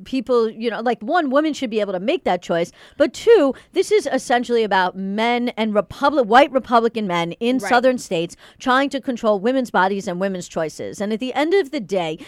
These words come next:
Speaker 1: yes, there is some point at which it becomes, uh, um, you know, uh, it, and, and maybe should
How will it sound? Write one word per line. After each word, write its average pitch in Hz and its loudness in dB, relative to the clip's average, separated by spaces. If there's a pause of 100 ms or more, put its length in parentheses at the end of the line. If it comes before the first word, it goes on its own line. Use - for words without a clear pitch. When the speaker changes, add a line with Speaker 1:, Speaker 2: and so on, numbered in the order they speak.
Speaker 1:
yes, 220 -2 (180)
there 277 4
is 320 -2
some 277 -2
point 277 0
at 214 2
which 220 -4
it 233 -2
becomes, 226 -4
uh, 202 2 (260)
um, 196 2
you 240 -2
know, 208 -2 (240)
uh, 226 2
it, 262 2 (160)
and, 247 2
and 262 -2
maybe 339 2
should 247 2